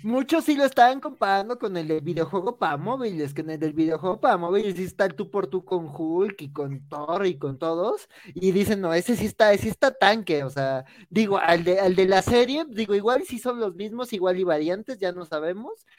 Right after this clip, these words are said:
pero el de la serie, pues sí, Daredevil se lo dejó como Santo Cristo al final de la tercera, pero dices, este, o sea, le lanzan flechas, le lanzan el coche, pues, y,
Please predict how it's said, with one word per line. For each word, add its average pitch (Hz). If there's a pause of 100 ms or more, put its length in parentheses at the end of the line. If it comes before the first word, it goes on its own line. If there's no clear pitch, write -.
(180)
pero 196
el 190
de 196
la 190
serie, 233
pues 214
sí, 226
Daredevil 208
se 240
lo 160
dejó 147
como 202
Santo 143
Cristo 170
al 156
final 156
de 151
la 139
tercera, 156 (320)
pero 196
dices, 208
este, 220
o 277
sea, 175 (260)
le 196
lanzan 208
flechas, 220
le 175
lanzan 208
el 208
coche, 196 (340)
pues, 214
y, 233